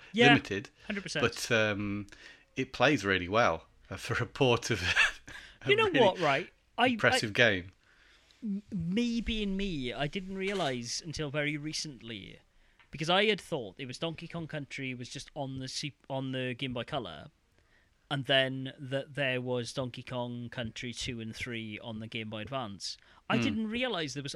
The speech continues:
Speaker 1: also a port of Donkey Kong Country, the first game, to the Game Boy Advance. I'd never seen it.
Speaker 2: Oh yes,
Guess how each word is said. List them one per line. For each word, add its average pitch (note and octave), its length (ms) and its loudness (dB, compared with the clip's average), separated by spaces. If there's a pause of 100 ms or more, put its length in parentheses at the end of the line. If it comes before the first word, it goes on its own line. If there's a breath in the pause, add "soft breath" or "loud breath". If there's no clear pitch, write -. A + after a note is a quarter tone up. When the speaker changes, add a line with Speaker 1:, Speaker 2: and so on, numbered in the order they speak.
Speaker 1:
also F3 560 -4
a D#3+ 140 -2
port D#3 520 -2
of B2 120 -12
Donkey C#3+ 340 -6
Kong C3 240 -8
Country, B2+ 400 -10
the A2+ 80 -10
first E3 540 -4
game, A#2+ 400 -6
to - 160 -8
the A#2 60 -10
Game A#2+ 200 -6
Boy A2 140 -8
Advance. G#2 580 -10 (220)
I'd C3 240 0
never C#3 380 0
seen B2 280 -6
it. G#2 220 -12
Speaker 2:
Oh C3+ 140 10
yes, C3+ 380 8